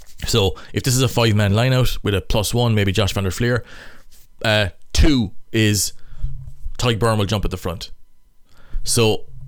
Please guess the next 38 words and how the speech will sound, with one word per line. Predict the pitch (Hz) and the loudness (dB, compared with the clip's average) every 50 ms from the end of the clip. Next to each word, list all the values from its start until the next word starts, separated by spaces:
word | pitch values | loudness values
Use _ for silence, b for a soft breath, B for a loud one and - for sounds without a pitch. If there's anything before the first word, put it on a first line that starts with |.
| - - - - | -14 -12 -6 -2
your | 104 107 107 104 104 95 | 0 2 2 2 2 2
lineout | 104 117 131 139 135 120 104 | 2 2 2 2 2 0 0
caller | - 107 104 101 101 101 95 - - | 0 0 0 2 2 0 -2 -4 -4
will | - 117 120 | -2 0 2
never | 151 185 175 151 | 2 2 0 0
just | 135 127 - - | -2 -2 -2 0
go | 117 113 117 | 0 0 2
up | 110 - | 2 0
with | - - 147 | -2 -2 -2
only | - 95 110 107 101 | -2 -2 0 0 2
one | 98 92 92 107 117 117 107 | 2 2 4 4 6 6 4
lineout | 104 104 101 104 101 92 92 | 4 2 2 2 2 0 0
in | 95 | 0
mind. | 92 90 90 87 82 - - - - | 0 0 -2 -2 -4 -6 -10 -6 -2
This | 120 110 - - | 0 0 0 0
is | 117 | -2
the | 98 123 - | -2 -4 -2
only | 123 120 110 110 104 | 0 0 0 0 0
one | 101 101 95 92 | 0 -2 -2 -2
we're | 95 | -4
taking. | 90 - 101 92 - - - - B B B B B B B B B | -4 -4 -4 -4 -4 -8 -12 -14 B B B B B B B B B
You | - 113 117 | 0 2 2
assess | 110 107 - - 135 127 113 - | 2 2 2 0 0 0 0 0
what | 127 120 - | -2 -2 -2
the | - | -2
defense | 101 104 90 107 107 101 - - | -2 -2 -2 0 -2 -2 -2 0
is, | 101 98 92 - - - | 0 0 0 -2 -2 -2
where | - 113 117 113 | 0 2 2 2
the | 110 | 2
defense | 101 107 98 - 104 95 - 90 | 0 -2 -2 -2 -2 -2 -4 -4
are | 87 | -4
stacked. | - - - 101 - - - - - - - b b b b b b b b | -6 -4 -4 -4 -4 -4 -8 -10 -10 -10 -10 b b b b b b b b
So | - - 104 101 95 90 87 B B B B B - | -4 -2 0 0 0 0 -2 B B B B B 0
where | 139 156 170 156 | 2 4 4 4
do | 143 | 4
they | 127 131 | 4 4
have | 120 117 107 | 2 2 2
options? | 104 98 - - 107 - - - - | 0 0 -2 -2 -6 -8 -10 -12 -14